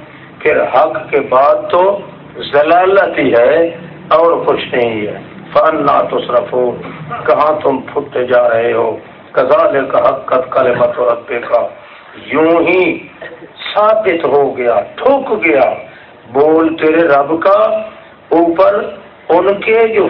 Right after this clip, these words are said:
فسقو، جو حد بدیاں ساریاں توڑ دیتے ہیں، انہم لا یؤمنون، اب یہ کلمہ اللہ کا ٹھک گیا ہے کہ مرتے مر جائیں گے، یہ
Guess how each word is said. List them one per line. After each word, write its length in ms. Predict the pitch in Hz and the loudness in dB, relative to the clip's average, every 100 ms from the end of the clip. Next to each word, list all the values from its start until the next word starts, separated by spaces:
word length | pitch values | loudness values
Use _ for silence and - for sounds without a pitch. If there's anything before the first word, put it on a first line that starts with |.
| - | 0
فسقو، 880 | 190 - 185 170 160 196 214 196 - - - - - | -2 0 0 0 2 2 4 2 0 -6 -18 -18 -2
جو 260 | 180 175 147 | 2 2 2
حد 160 | 175 | 2
بدیاں 520 | 202 196 190 196 208 208 - | 2 0 0 2 2 2 0
ساریاں 440 | 190 202 240 254 262 254 | 0 2 2 2 0 2
توڑ 240 | 226 214 | 2 2
دیتے 400 | 202 190 - 180 | 2 0 0 -2
ہیں، 300 | 165 156 135 - - - - - - | -2 -2 -4 -8 -18 -20 -20 -4 0
انہم 480 | 214 180 156 156 165 | 0 2 2 2 0
لا 220 | 135 139 135 127 | 2 2 2 2
یؤمنون، 680 | 139 123 120 120 131 127 - - - - - | 0 2 0 2 0 -2 -6 -16 -20 -10 0
اب 220 | - 147 | 0 0
یہ 220 | 143 135 | -2 0
کلمہ 320 | 156 151 143 | 2 2 2
اللہ 300 | 143 - 139 | 2 2 2
کا 220 | 135 127 - | 0 0 -2
ٹھک 400 | - 202 - - | 0 -2 -2 0
گیا 180 | 143 | 2
ہے 200 | 131 - - - - - | 2 0 -6 -18 -18 -2
کہ 100 | - | 0
مرتے 440 | - 160 165 233 | 2 0 2 0
مر 320 | 131 120 170 | 0 2 0
جائیں 380 | 180 185 190 190 | 2 2 2 2
گے، 140 | 190 208 | 2 2
یہ 200 | 202 180 | 2 2